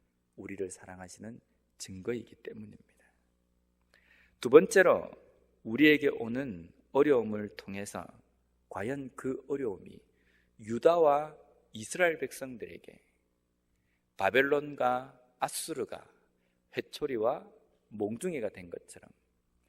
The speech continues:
내 삶 속에 일어나는 이 문제가 오늘날 하나님께서 회초리를 드신 것이 아닌가를 빨리 깨달아야 됩니다.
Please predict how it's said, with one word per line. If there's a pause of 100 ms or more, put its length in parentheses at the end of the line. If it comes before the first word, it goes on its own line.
(360)
내
삶
속에
일어나는
이
문제가 (680)
오늘날 (520)
하나님께서 (680)
회초리를
드신
것이 (120)
아닌가를 (500)
빨리
깨달아야
됩니다.